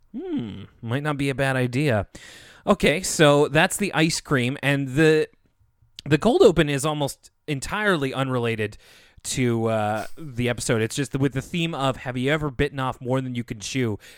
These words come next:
Buster's got this crazy i-, i-, ice cream scoop, and then he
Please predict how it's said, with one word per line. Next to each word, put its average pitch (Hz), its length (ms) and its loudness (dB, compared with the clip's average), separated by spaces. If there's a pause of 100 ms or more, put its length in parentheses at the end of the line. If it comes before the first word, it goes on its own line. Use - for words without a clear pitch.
(140)
Buster's 151 300 0
got 143 180 -4
this 135 100 -8
crazy 185 1200 -2
i-, 135 180 -8
i-, 156 220 2
ice 175 200 -2
cream 131 280 -2
scoop, 127 480 -2 (360)
and 131 240 -4
then 135 160 -4
he 127 320 -6